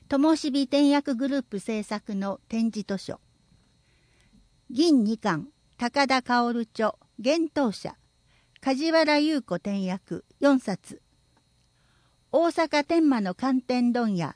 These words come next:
井川屋の主、和助は、仇討ちで父を亡くした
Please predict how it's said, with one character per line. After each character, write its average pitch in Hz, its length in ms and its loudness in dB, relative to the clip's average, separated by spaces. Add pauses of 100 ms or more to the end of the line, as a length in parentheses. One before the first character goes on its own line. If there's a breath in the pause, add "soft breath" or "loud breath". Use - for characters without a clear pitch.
(160)
井 202 80 -4
川 277 320 4
屋 269 140 2
の 233 220 2
主、 214 460 -2
和 196 120 -2
助 - 280 -4
は、 196 180 -2 (480 soft breath)
仇 277 320 2
討 269 140 0
ち 254 140 -6
で 247 140 2
父 - 300 -2
を 269 100 6
亡 214 140 0
く 220 180 -6
し - 200 -12
た 214 260 -4